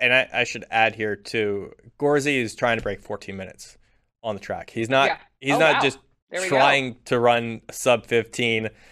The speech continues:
Speaker 1: This guy is going for it all, all out, uh, trying to break
Speaker 2: Mm-hmm.
Speaker 1: fourteen minutes. Ashley, uh, with that being said, I mean, um, do you, how many do you think we could get to break fifteen? Any, any other thoughts on or, or analysis on some of those athletes too?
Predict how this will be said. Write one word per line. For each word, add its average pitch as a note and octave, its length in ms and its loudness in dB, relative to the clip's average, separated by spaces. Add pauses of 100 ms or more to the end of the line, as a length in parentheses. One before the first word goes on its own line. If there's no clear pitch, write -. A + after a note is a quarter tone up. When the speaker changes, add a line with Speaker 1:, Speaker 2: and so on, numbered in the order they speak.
(100)
Speaker 1:
This C3 160 -2
guy B2 220 4
is G#2+ 100 -4
going A2 360 -2
for G#2 360 -4
it F#2+ 220 -10
all, G2+ 160 -2
all A2 240 0
out, G2+ 340 0
uh, G2+ 160 -4
trying A2 240 -4
to G#2 60 -6
break G2+ 160 -2
Speaker 2:
Mm-hmm. F#2+ 100 -12
Speaker 1:
fourteen G2+ 340 -10
minutes. G2 340 -12 (500)
Ashley, A2+ 540 0 (220)
uh, A2+ 160 2
with A#2 120 0
that B2 200 4
being G#2+ 220 -2
said, G#2+ 420 0
I G2+ 40 -2
mean, G2+ 340 -4 (380)
um, G#2 440 -4 (460)
do C3+ 100 -2
you, C3 100 -2
how D3+ 160 6
many E3 200 0
do D3+ 120 -4
you D3+ 60 0
think D#3 220 -6
we C3+ 80 -6
could D3 220 -2
get D3 240 0 (180)
to C#3+ 80 -6
break C#3 220 0
fifteen? C3 540 -4
Any, B2 180 0
any B2 220 -2
other A#2 140 -2
thoughts A#2 400 -2
on A2+ 320 -8
or, A2 180 -2
or A#2 120 -4
analysis A2 580 -4
on A2 120 -6
some A2 140 -12
of G#2+ 60 -8
those G#2+ 140 -6
athletes G2+ 380 -6
too? G#2+ 200 -6